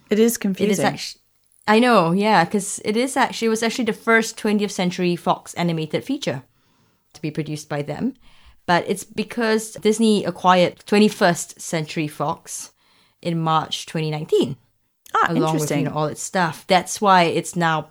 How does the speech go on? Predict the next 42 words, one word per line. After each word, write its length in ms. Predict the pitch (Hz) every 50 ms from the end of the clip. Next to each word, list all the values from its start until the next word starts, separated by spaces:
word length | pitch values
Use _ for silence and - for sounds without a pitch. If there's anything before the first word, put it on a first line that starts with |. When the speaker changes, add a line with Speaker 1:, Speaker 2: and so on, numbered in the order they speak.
| _ _
Speaker 2:
part 440 | - - - - - 170 156 160 156
of, 180 | 156 156 - -
like, 240 | 143 143 147 147 - -
you 80 | - 165
know, 200 | 151 143 147 143 _
the 100 | - 151
Disney 680 | 147 - 160 151 151 - 160 151 151 147 143 147 147 147 - _ -
asset 480 | - 160 151 - - 151 - - - _
thing. 280 | - 170 127 - - 147
That's 200 | - 175 139 -
why 60 | - 165
you 80 | 160
can 120 | 151 160 147
find 260 | - 156 143 147 147
it 40 | 143
on 80 | 143 139
Disney 280 | 143 139 - - 131
Plus. 380 | - - 139 - 139 - - - - - - - -
Speaker 1:
You 120 | 233 254
can 120 | 247 330 302
also 380 | - - 392 403 - - 440
tell 240 | 392 - - 311 302
it's 220 | 302 285 285 - 269
not 180 | 262 240 233
a 80 | 233 233
Disney 320 | 226 233 226 220 240 233
film 220 | 233 - 220 214 208
because 320 | 196 190 - 202 185 180
they 120 | - 185
have 220 | 180 180 180 180 -
the 100 | - 180 175
same 480 | - - - - 202 208 220 226 220 214
exact 480 | 190 - - 190 180 175 170 - - -
animation 600 | - 185 180 175 170 170 180 175 - - 180 175
style 440 | 170 - - 175 170 165 160 160 160
and, 100 | 156 156
like, 160 | 156 151 151
the 80 | - 165
character 560 | - - - 175 170 175 170 - - 180 170
style 400 | 165 - - 170 165 160 156 156 -
as 160 | - 160 -
Fievel 580 | - - - 160 156 165 165 - 214 240 302